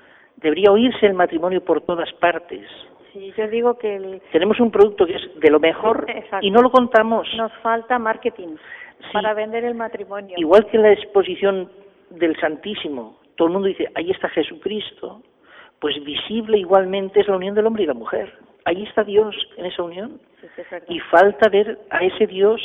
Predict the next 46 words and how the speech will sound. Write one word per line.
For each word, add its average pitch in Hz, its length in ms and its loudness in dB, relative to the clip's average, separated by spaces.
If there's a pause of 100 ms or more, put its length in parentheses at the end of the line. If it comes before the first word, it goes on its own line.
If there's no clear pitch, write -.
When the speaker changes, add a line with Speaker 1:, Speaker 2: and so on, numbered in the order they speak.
(560)
Speaker 1:
¿eh? 170 240 -8 (580)
encarnado 160 880 -4 (240)
Speaker 2:
Ujú. 208 400 -18 (220)
Speaker 1:
y 135 200 -10
en 120 100 -8
esa 143 180 -4
pareja. 156 400 -4 (260)
Speaker 2:
Bueno, 214 200 -10
aquí 214 140 -10
tenemos 208 400 -10
dos 185 160 -10
parejas 180 380 -8
que - 180 -6
Speaker 1:
Eso, 180 140 -4
Speaker 2:
lo 160 80 2
encarnan, 175 440 -4
Speaker 1:
yo 156 120 0
Speaker 2:
¿eh? 165 40 8
Speaker 1:
los 170 120 4
conozco 175 500 2 (420)
y 131 100 -4
Speaker 2:
<laughs> - 20 0
Speaker 1:
es 135 120 -4
verdad 127 240 -2
que - 100 -16
sí. - 260 -20
Speaker 2:
Es 226 180 -6
verdad 190 260 -4
que - 80 -4
Speaker 1:
Pero, 151 240 6
Speaker 2:
sí. - 180 -12
Speaker 1:
pero 143 380 6 (240)
esto - 240 -10
también 180 540 0 (280)
yo 151 160 0
creo 165 140 -2
que 160 140 0
es, - 60 -4 (640)
eso 147 200 -8
es 135 120 -12
un 160 180 -12
mal 165 180 2
de 160 100 -2
toda 170 180 -2
la 156 100 -2
sociedad. 113 600 -8